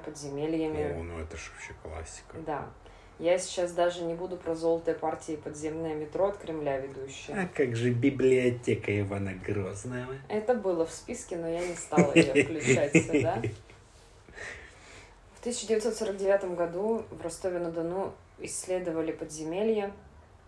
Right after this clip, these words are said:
Speaker 1: Ну, старые древние подземелья, которые там существовали
Speaker 2: Мгм.
Speaker 1: неведомо сколько. Туда отправили несколько солдат.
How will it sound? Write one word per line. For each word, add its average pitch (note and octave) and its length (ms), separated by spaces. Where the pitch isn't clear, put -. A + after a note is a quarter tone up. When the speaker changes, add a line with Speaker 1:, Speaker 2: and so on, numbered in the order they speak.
Speaker 1:
Ну, D4+ 160
старые G#3+ 500
древние E3+ 400
подземелья, D3+ 680
которые C#3+ 380
там D3 200
существовали D3+ 680
Speaker 2:
Мгм. D3+ 80
Speaker 1:
неведомо D3+ 440
сколько. A#3 500
Туда F3 280
отправили F#3 480
несколько E3+ 440
солдат. E3 500